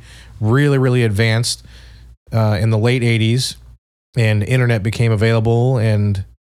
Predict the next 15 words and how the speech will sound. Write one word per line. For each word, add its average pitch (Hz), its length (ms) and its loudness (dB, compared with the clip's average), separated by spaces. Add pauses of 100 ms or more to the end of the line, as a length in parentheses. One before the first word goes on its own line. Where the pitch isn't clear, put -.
(160)
things 120 300 0
got 113 200 0
to 120 140 -2
us 117 160 0
a 110 40 0
lot 107 220 0
faster, - 1600 -6 (840)
um, 98 460 0 (360)
than 104 340 0
the 104 80 -2
generations 107 520 0
before 117 400 0
us. 117 300 -2
So, 135 300 0
yeah, 117 340 0